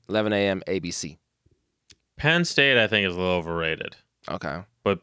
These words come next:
Speaker 2: but Pitt has not looked great this year. This might be a chance for them to bounce back. I'm going Pitt, uh, by field goal.
Speaker 1: I'm gonna go with Penn State because I haven't actually seen, like, a really good Pittsburgh team in a while.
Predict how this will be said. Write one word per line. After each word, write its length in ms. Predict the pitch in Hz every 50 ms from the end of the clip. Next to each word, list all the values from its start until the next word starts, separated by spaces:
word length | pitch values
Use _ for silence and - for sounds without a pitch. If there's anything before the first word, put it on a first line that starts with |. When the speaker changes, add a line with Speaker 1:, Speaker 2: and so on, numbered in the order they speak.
| _ _ -
Speaker 2:
but 220 | - 104 85 - -
Pitt 360 | - 135 139 143 139 - -
has 240 | 110 113 110 98 95
not 340 | 101 101 104 107 107 95 92
looked 400 | 95 98 101 101 98 - - _
great 560 | - 101 90 90 98 107 117 127 - - - -
this 260 | 143 147 156 151 - -
year. 360 | 160 170 180 185 196 202 196 _ _ _ _ _ _ _ _ _ _ -
This 160 | 123 127 120
might 260 | 139 135 135 135 135 110
be 120 | 131 127
a 40 | 120
chance 340 | - - 127 120 117 110 -
for 80 | 117
them 80 | 110 107
to 60 | 104
bounce 280 | 90 104 101 101 90 -
back. 360 | - 104 98 98 90 87 -
I'm 120 | 87 95 92
going 200 | 101 98 95 87
Pitt, 380 | - - - 110 104 92 - _ _ _ - -
uh, 540 | 87 92 90 90 87 87 90 87 82 85 85 _ -
by 100 | - 87 82
field 280 | - - 87 82 -
goal. 200 | - - - - _ _ _ _ _ _ _ _ _ _ _ - - - _ _ _ _ _ _ _ _ _ _ _ _ _ _ _ _ _ -
Speaker 1:
I'm 80 | 113 127
gonna 100 | 131 113
go 100 | 120 110
with 120 | 95 -
Penn 240 | - 113 110 104 95
State 440 | - - - 101 95 92 85 - 67
because 520 | 85 92 - - 104 95 92 90 90 92
I 180 | - - 98 104
haven't 480 | 107 104 101 90 98 95 95 87 - -
actually 420 | 87 95 95 92 - - 98 92
seen, 360 | - - - 104 98 92 92 90
like, 220 | 90 87 87 -
a 180 | 87 87 87 87
really 300 | 90 92 92 95 90 90
good 300 | 90 92 90 90 85 -
Pittsburgh 480 | - 104 92 - - 95 92 90 85
team 220 | - - 98 90 87
in 100 | 87 82
a 60 | 82 82
while. 460 | 82 87 92 95 95 95 95 92